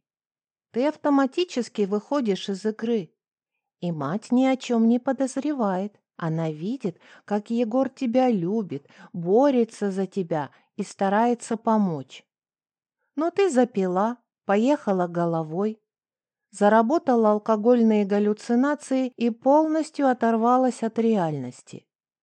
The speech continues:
Если ты недееспособная, значит, не можешь принимать участие в сделках. Осталось вывести из игры только твою мать, и желаемая квартирка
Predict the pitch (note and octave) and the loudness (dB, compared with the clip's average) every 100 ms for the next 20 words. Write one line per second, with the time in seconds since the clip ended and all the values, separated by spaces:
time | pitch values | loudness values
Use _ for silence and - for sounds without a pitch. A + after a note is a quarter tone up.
0 | _ _ _ _ F#3+ G#3 G#3 G#3+ G#3 G#3+ | _ _ _ _ -4 -4 -2 -4 0 0
1 | G3+ G3+ G3 G#3 G3 - G3+ G3+ D4+ F4+ | 2 0 0 -2 -2 -4 -6 -6 -6 -6
2 | - D#3+ C#3 - A3 G#3+ D4 F4 D#4+ B3 | -4 -6 -6 -12 -6 -2 0 -2 -4 0
3 | A3 G#3 C4 D4 C#4+ - G#3 G#3 G#3 A3 | 2 2 0 -4 -10 -6 -2 0 0 0
4 | A#3+ G#3 G#3 A#3 A#3 - A#3 A3 F#3+ D#3+ | -2 -4 -6 -4 -4 -4 -2 -2 -4 -8
5 | D#3 C#3 C3+ C#3 - _ _ _ _ _ | -6 -6 -8 -18 -20 _ _ _ _ _
6 | _ _ _ _ _ C4 C#4+ - F#4 F4 | _ _ _ _ _ -8 -8 0 2 4
7 | C#4 C4 C4 C#4+ B3+ A#3 - A#3+ A#3 G#3+ | 2 0 -4 -2 -2 -6 -4 -2 -2 -2
8 | A#3 B3+ C4+ C4+ A#3+ A#3+ A#3+ A#3 G#3 G#3+ | -2 -2 -4 0 0 0 -4 -4 -2 0
9 | G#3+ F#3 C#3 A#2+ _ _ _ _ - G3+ | 0 -2 -4 -10 _ _ _ _ -8 -6
10 | G3 A3 A3+ A3+ G#3+ G3+ G3 G3 G3 G#3 | -2 0 2 4 4 2 0 -4 -4 -4
11 | - D4 D4+ - C4+ | -6 -8 -8 -6 -6